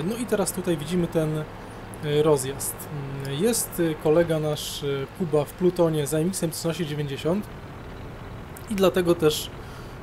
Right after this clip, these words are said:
e, ponieważ rzuciło ich tutaj po prawej stronie, e,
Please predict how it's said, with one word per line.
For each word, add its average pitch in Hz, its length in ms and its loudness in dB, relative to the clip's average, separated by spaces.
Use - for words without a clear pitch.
e, 147 40 -2
ponieważ 156 300 2
rzuciło 165 380 4
ich 151 60 0
tutaj 160 180 -2
po 147 100 -10
prawej 170 300 2
stronie, 156 420 2
e, 143 40 -4